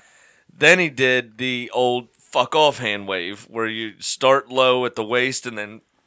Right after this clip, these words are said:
firmly bring it up to the top and keep it there for a second. Then he shook his finger again, and at the same time, while this is all going on, yelling at his manager. His manager's on the side, "Come off," as he's twiddling a cigarette between his fingers.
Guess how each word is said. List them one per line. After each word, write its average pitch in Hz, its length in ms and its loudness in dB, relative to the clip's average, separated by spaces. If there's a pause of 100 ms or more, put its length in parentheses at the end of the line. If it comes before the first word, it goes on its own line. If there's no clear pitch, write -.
(280)
firmly 135 460 -2
bring 127 300 -6
it 123 80 -2
up 135 180 -2
to 127 100 -8
the 110 100 -10
top 120 380 0
and 95 100 -14
keep - 220 -14
it 139 100 -14
there 165 160 -8
for 170 180 -8
a 156 60 -8
second. 180 400 -6 (580)
Then 165 140 4
he 208 80 4
shook 180 240 0
his 165 160 -4
finger 147 300 -4
again, 120 500 -4 (400)
and 123 280 -4 (160)
at 139 200 -8
the 143 80 -8
same 165 300 -4
time, 127 480 -6
while 117 220 -2
this 123 180 -8
is 110 120 -8
all 107 140 0
going 101 320 -8
on, 101 240 -8
yelling 135 420 2
at 123 60 -2
his 101 140 -6
manager. 92 560 -8
His 120 180 -12
manager's 156 400 2
on 135 140 2
the 135 40 -6
side, 110 440 -2 (320)
"Come 196 260 4
off," 233 440 6 (440)
as 147 180 0
he's 143 140 -10
twiddling 160 460 0
a - 20 -8
cigarette 131 460 -2
between 143 320 -8
his 120 140 -8
fingers. 120 440 -8